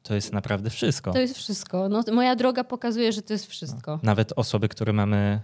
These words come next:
Speaker 1: naokoło, ponieważ
Speaker 2: Tak.
Speaker 1: myślę, że, e, tak jak mówiłaś, no, będąc, e, osobą publiczną, to
Speaker 2: <clears throat>
Speaker 1: nie jest łatwo się relacjonować z takim, e, z takim wezwaniem do społeczności, do internetu, bo oni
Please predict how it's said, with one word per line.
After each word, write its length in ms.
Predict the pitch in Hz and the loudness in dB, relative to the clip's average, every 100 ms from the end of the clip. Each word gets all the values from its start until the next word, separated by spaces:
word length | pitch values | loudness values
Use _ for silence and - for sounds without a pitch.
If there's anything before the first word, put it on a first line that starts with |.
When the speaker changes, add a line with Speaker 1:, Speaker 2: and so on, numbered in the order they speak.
| - | 0
Speaker 1:
naokoło, 500 | 107 123 - 123 95 | 0 0 2 0 0
ponieważ 360 | 95 95 92 | -2 0 2
Speaker 2:
Tak. 120 | 95 | 2
Speaker 1:
myślę, 280 | 98 - 101 | 2 -2 -4
że, 380 | 95 98 95 98 - - _ _ _ | 0 2 2 0 -2 -12 _ _ _
e, 300 | 110 98 95 92 _ _ | -6 -4 -4 -6 _ _
tak 180 | - 101 | -6 -2
jak 120 | 98 | -2
mówiłaś, 540 | 101 98 104 95 90 - | 0 0 2 0 0 -4
no, 460 | 98 92 92 98 - - | -4 -2 -2 -2 -6 2
będąc, 440 | 104 98 95 - - - | 4 4 2 -2 -8 0
e, 160 | 98 | 0
osobą 380 | 98 113 120 113 | 2 2 2 2
publiczną, 640 | 104 110 113 104 - 107 | 0 0 2 2 0 0
to 340 | 107 110 104 104 | 0 2 2 2
Speaker 2:
<clears throat> 80 | 107 | 0
Speaker 1:
nie 240 | 107 113 117 | 2 2 2
jest 280 | 110 - | 0 -4
łatwo 480 | 131 107 98 - - | 0 0 0 -4 -6
się 440 | 101 - 98 95 101 - - _ _ _ _ _ - | -6 -2 0 0 -2 -10 -20 _ _ _ _ _ -2
relacjonować 880 | 110 104 104 - 110 110 107 101 - | 4 4 4 2 4 4 4 0 -4
z 120 | - | -6
takim, 560 | 101 95 - 98 92 | -6 -6 -2 0 0
e, 500 | 92 92 90 92 90 90 | 0 0 0 -2 -4 -6
z 100 | - | -4
takim 300 | 107 107 104 | -2 0 2
wezwaniem 760 | 104 - 110 104 110 131 156 - - _ _ - | 2 4 4 6 4 2 0 -4 -14 _ _ -2
do 640 | 104 98 98 101 101 104 | 2 4 4 4 2 -2
społeczności, 760 | - - 113 - - - - | -6 -4 -4 -4 -4 -4 -4
do 100 | 90 | -2
internetu, 540 | 87 - 110 143 - 90 | -4 -4 -2 -2 -4 -6
bo 100 | 92 | -4
oni 260 | 92 92 | -2 -4